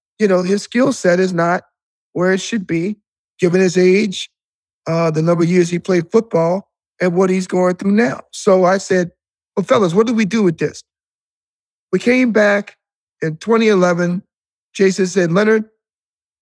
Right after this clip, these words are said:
I just got through talking to Vernon Maxwell. Vernon Maxwell is down to file this lawsuit, uh, regarding a concussion claim. Are you interested in doing it?"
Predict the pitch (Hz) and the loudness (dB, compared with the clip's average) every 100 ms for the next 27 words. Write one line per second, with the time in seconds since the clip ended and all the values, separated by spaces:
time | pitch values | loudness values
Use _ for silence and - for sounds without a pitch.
0 | _ - 214 262 - 226 - 202 170 190 | _ -4 -2 -2 -2 -2 0 -4 -2 -2
1 | 190 175 156 165 165 156 156 147 - 95 | 0 -4 -4 -2 -2 -2 -4 -6 -10 -12
2 | - _ _ _ _ _ _ 185 220 214 | -12 _ _ _ _ _ _ -2 2 2
3 | 196 196 190 180 160 147 156 165 160 135 | 0 0 0 0 0 -2 0 0 -2 -6
4 | - - 151 147 - 165 160 156 151 - | -10 -6 -4 -4 -2 0 0 -2 -6 -4
5 | 160 156 - 151 - _ _ _ _ _ | -4 -4 -6 -8 -8 _ _ _ _ _
6 | _ - 147 143 143 147 - 156 139 165 | _ -6 -4 -4 -6 -8 -6 -4 0 2
7 | 170 165 151 160 151 156 143 139 143 - | 2 0 -2 -4 -2 -2 -2 -8 -8 -10
8 | _ _ _ _ 170 180 180 190 - 170 | _ _ _ _ 0 2 2 0 -2 -4
9 | 165 151 160 147 | -4 -2 -2 -2